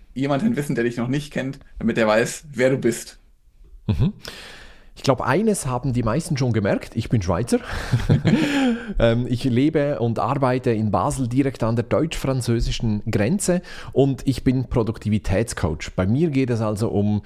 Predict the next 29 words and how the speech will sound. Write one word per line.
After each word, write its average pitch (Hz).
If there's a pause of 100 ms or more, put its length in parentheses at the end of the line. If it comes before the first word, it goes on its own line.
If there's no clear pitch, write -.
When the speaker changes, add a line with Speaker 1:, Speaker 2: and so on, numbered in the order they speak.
(140)
Speaker 2:
Selbstmanagement, 123
Selbstführung 110
und 95 (140)
Zeitmanagement. 87 (360)
Also 87
Schweizer 120
und 196
Zeitmanagement, 139
das -
sollte 107
doch 107
eine 113
gute 147
<laughs> -
Kombination 143
sein. 180 (460)
Und, 139
ähm, 120 (320)
häufig 160
wird 151
ja 135
Zeitmanagement 139
falsch 127
verstanden. 123
Bei 104
mir 196
geht 165
es -
darum, 156